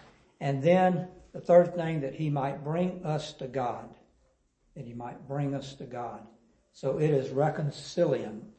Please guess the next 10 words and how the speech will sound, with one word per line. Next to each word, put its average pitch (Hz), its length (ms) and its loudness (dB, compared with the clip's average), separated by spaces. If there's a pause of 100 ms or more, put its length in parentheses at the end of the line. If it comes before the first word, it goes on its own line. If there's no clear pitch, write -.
reconciling, - 1600 -6 (280)
reconciling. - 720 -8 (1600)
Yes. - 400 -6 (560)
So, 139 400 2
um, 127 480 0
Romans 156 500 2
five 160 540 2
ten 160 220 -2
through 147 200 0
eleven 139 640 2